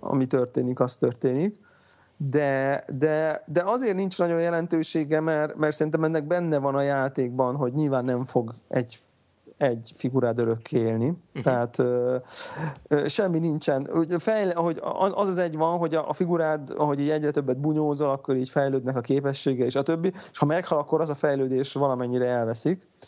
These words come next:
Speaker 1: De, de rögtön beugrasz a másik figurát helyé, és amit ugye összegyűjtöttél, meg a bázis, amit kiépítettél, meg stb., azok ugye nyilván megmaradnak.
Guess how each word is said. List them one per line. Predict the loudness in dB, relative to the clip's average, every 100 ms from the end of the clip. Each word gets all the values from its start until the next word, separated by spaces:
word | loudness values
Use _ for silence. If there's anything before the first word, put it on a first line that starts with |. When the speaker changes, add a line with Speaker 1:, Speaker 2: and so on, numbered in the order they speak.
| -20 -20 -20 _ -16 -4
Speaker 1:
De, | 0 0 0
de | 0 0
rögtön | 0 0 0
beugrasz | 0 0 0 0
a | 0
másik | 0 -2 -6
figurát | -4 0 0
helyé, | 2 0
és | 0
amit | 0 0
ugye | 0 0
összegyűjtöttél, | 0 -2 0 0 0 -2 0 0
meg | 0
a |
bázis, | 0 0 0 0
amit | -2 -2 -2
kiépítettél, | 0 0 0 0 0 0 2 2
meg | 0
stb., | 0 0 0 0
azok | 0 0
ugye | 0 0
nyilván | 0 0
megmaradnak. | 0 0 0 0 0 -2